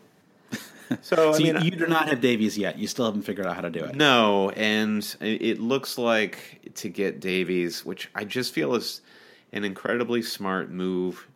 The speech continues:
Speaker 2: to make right now, I'd have to get rid of Aaron Moy. So, um, please, God, don't make me have to revisit that question of,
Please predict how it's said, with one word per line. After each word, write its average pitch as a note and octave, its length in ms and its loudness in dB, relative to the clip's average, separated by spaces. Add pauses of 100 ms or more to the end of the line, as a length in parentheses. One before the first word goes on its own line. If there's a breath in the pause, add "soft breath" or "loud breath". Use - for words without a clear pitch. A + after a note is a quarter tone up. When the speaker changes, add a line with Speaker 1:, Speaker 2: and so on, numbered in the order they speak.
Speaker 2:
to - 140 -14
make F2 440 -6 (100)
right E2 340 -4
now, E2 680 -6 (460 soft breath)
I'd F2+ 140 -4
have G#2 200 -2
to G#2 80 -4
get F2+ 300 -2
rid E2+ 180 0
of E2 260 -2
Aaron E2 300 -4
Moy. D2 360 -10 (840 soft breath)
So, F2 580 0
um, D#2+ 420 -6 (120)
please, G2+ 320 -4
God, E2+ 280 -4
don't D#2 220 -6
make D#2 180 -8
me E2 120 -8
have E2 200 -10
to E2 100 -8
revisit D#2+ 560 -4
that E2+ 200 -12
question E2 480 -6
of, D2 340 -10